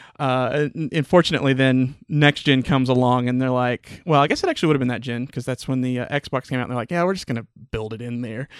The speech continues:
Uh, so I'm like, "Whew, great, awesome." <laughs> You take care of idiots like me who don't plan ahead. Um,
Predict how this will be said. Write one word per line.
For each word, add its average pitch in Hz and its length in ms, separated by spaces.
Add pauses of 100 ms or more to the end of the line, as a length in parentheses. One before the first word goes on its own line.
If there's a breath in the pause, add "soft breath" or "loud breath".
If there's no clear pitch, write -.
(500 loud breath)
Uh, 123 320
so 135 120
I'm 120 60
like, - 140
"Whew, 370 320 (260 loud breath)
great, 156 300 (100)
awesome." 135 400
<laughs> 151 40
You 160 120
take 139 220
care 139 240
of 131 120 (500 loud breath)
idiots 143 320
like 127 200
me 131 200
who 127 100
don't 127 200
plan 131 220
ahead. 143 400 (640 soft breath)
Um, 139 500